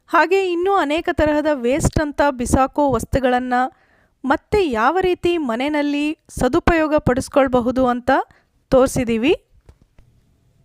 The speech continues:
ಈಗ ನೋಡಿ, ಮಾರ್ಕರಿಂದ ಮಾರ್ಕ್ ಮಾಡಿದ್ವಿ ಅಲ್ವಾ, ಕರೆಕ್ಟಾಗಿ ಅದೇ ಪ್ಲೇಸ್ನಲ್ಲಿ ಬಾಟಲ್ನ ಕಟ್ ಮಾಡ್ಕೋಬೇಕು. ಚಾಕು ಅಥವಾ ಕ್ರಾಫ್ಟ್ನಲ್ಲಿ ಯೂಸ್ ಮಾಡ್ತೀವಲ್ಲ ಕಟ್ಟರ್,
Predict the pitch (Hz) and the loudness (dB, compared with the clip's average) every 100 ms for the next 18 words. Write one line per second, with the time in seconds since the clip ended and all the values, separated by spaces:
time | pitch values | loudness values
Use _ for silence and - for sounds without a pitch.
0 | _ _ _ _ _ _ - 359 403 392 | _ _ _ _ _ _ 0 2 2 0
1 | 392 415 415 269 254 - 370 359 339 330 | 2 2 0 0 2 2 0 -2 0 0
2 | 339 285 240 277 311 285 285 262 269 262 | 0 0 -2 -2 -2 -4 -2 -2 -2 0
3 | 277 453 - 240 - _ - 302 285 427 | -2 -4 -4 -2 -2 _ -2 0 -2 -6
4 | - _ _ - 247 294 - 269 262 269 | -8 _ _ -6 -2 -2 0 -2 -2 -4
5 | 269 415 _ _ _ _ _ _ - 233 | -2 -4 _ _ _ _ _ _ -6 0
6 | 262 294 277 262 - 262 277 247 - 226 | 2 0 -2 -6 -2 -2 0 -2 -2 -4
7 | 226 - 359 - _ _ _ _ _ - | -4 -2 -4 -4 _ _ _ _ _ 0
8 | 277 285 - 294 285 262 277 277 269 - | 0 2 0 2 2 0 0 0 -2 -2
9 | 247 269 - 277 262 262 254 254 247 240 | 0 0 -2 -4 -4 -4 -4 -4 -4 -4
10 | 247 240 240 247 - 214 254 | -4 -2 -2 -4 -6 -2 -4